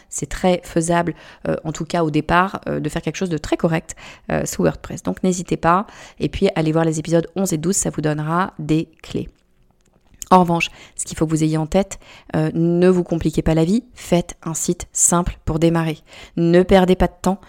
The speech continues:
à essayer de faire un site compliqué. On peut passer des mois et des mois et des mois <laughs> sur un site si on cherche, euh, à faire quelque chose de vraiment parfait. Euh, l'idée là, c'est pas d'avoir quelque chose de parfait, c'est d'avoir un site qui existe. Euh, et puis surtout, euh,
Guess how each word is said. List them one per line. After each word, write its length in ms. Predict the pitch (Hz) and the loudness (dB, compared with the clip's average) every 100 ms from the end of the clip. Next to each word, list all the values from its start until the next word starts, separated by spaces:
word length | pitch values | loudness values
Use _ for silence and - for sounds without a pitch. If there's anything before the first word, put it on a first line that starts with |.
| - - | -20 -4
à 80 | 160 | 0
essayer 180 | 160 165 | 2 0
de 60 | - | -2
faire 180 | 175 | -2
un 60 | 165 | -2
site 180 | - - | -6 -6
compliqué. 400 | 165 - 175 240 - | -8 -6 -2 -2 -2
On 60 | |
peut 100 | 160 | -4
passer 420 | 156 165 - 190 | 0 0 0 0
des 120 | 165 156 | 2 0
mois 260 | 165 170 | 2 0
et 60 | 165 | 0
des 100 | 160 | -2
mois 220 | 160 165 | -2 -4
et 60 | 165 | -2
des 120 | 160 | -2
mois 280 | 160 165 165 156 160 | 0 2 0 -2 -2
<laughs> 180 | 170 - | -2 -2
sur 300 | - 180 170 | -2 0 0
un 80 | 151 | 0
site 320 | - 185 - - - - | -2 -4 -6 -16 -18 -10
si 160 | - | -4
on 120 | 160 156 | -2 -2
cherche, 380 | - 170 - 165 | -2 -2 -2 -2
euh, 160 | 156 - | -2 -2
à 60 | |
faire 160 | - 170 | -6 -8
quelque 160 | - | -8
chose 180 | - 165 | -6 -4
de 80 | 156 | -4
vraiment 260 | 156 160 156 | -4 -4 -4
parfait. 420 | 160 - 175 180 - - - - | -4 0 0 -2 -8 -20 -16 -4
Euh, 200 | 160 156 | 0 2
l'idée 320 | 165 175 180 | 2 4 6
là, 140 | 185 175 | 6 4
c'est 120 | - | 2
pas 160 | 180 175 | 0 2
d'avoir 240 | 165 165 | 0 -2
quelque 240 | - 151 | -4 -6
chose 180 | 151 165 | -4 -2
de 80 | 160 | -2
parfait, 300 | 156 165 196 | -2 -4 -4
c'est 120 | - | -4
d'avoir 220 | 165 160 | -2 -2
un 80 | 170 | -4
site 200 | - 170 | -6 -8
qui 160 | - 160 | -6 -6
existe. 480 | 147 147 - - - - - - - - | -4 -4 -6 -8 -18 -20 -20 -20 -14 -6
Euh, 220 | 156 160 - | -4 -4 -4
et 100 | 151 | -4
puis 160 | - | -4
surtout, 540 | - 165 - - 240 247 - - _ _ 160 | -4 -6 -4 0 2 0 -10 -20 _ _ -4
euh, 500 | 156 147 143 139 | -2 -2 -4 -6